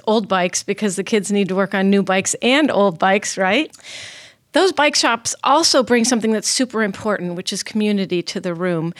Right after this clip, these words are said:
and it allows the bicycle shops to reach into the community and do something, uh, for the high school and the community.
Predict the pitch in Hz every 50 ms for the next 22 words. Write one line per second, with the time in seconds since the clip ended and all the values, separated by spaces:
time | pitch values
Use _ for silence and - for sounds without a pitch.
0 | - - - _ _ 208 202 208 202 190 202 190 196 190 190 202 202 - - 190
1 | 190 190 196 196 - - 196 - - 190 180 - - - - 180 175 196 220 220
2 | 208 - 196 180 175 165 151 - - - 180 180 175 170 160 165 160 170 175 170
3 | - - 180 170 170 190 190 - - 185 175 170 - 175 170 165 170 180 - -
4 | - - - - _ _ - 175 165 156 - - 180 175 165 160 160 160 180 170
5 | - - - - 170 160 - 175 175 170 160 160 - - - 165 160 139 - -
6 | - - - 175